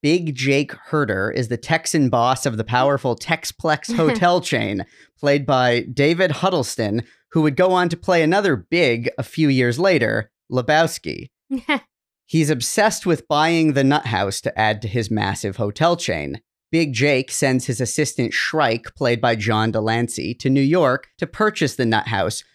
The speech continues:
Speaker 1: with the instruction to not take no for an answer. Shrike discovers manager Reginald Tarkington has been falsifying records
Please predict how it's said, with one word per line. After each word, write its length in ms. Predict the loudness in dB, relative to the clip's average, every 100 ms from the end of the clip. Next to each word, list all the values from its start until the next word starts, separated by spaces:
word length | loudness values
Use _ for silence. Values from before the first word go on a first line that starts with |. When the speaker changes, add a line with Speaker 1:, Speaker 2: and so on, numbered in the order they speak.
| _
Speaker 1:
with 160 | -4 0
the 100 | 0
instruction 640 | 0 0 -2 0 0 -2
to 160 | 0 0
not 380 | 2 2 0 -2
take 260 | -2 0
no 220 | 0 0
for 160 | -2 -2
an 40 |
answer. 540 | 0 0 -2 -6 -10 -12 _
Shrike 340 | -6 -2 0 -2
discovers 600 | -4 0 0 2 0 0
manager 520 | 0 0 0 -2 0
Reginald 600 | 0 0 0 0 0 -4
Tarkington 880 | 0 0 2 0 2 2 2 2 0 -2
has 180 | 0 2
been 180 | 2 0
falsifying 760 | 2 0 0 -2 0 2 2 2
records 520 | 0 0 -2 -4